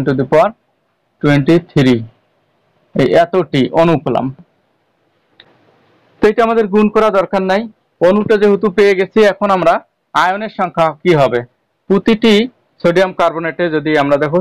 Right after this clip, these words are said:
সোডিয়াম কার্বনেট যদি আমরা বিয়োজিত করি, তাহলে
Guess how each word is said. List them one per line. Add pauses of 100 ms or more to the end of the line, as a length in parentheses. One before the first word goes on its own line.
সোডিয়াম (100)
কার্বনেট (680)
যদি
আমরা (100)
বিয়োজিত (160)
করি, (420)
তাহলে